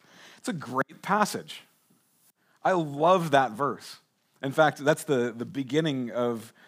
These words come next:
the inscription that's on my guitar strap over there. I have Romans eight twenty-eight through the end of the chapter written on,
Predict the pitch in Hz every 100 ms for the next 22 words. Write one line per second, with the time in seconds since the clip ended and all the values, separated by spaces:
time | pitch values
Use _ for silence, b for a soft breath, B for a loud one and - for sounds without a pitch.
0 | - 123 120 - 147 139 117 117 120 117
1 | 110 104 101 113 - 131 - 104 95 92
2 | 90 90 95 113 98 104 117 110 - 127
3 | - 123 117 113 113 110 110 107 92 113
4 | 104 101 85 107 104 104 95 95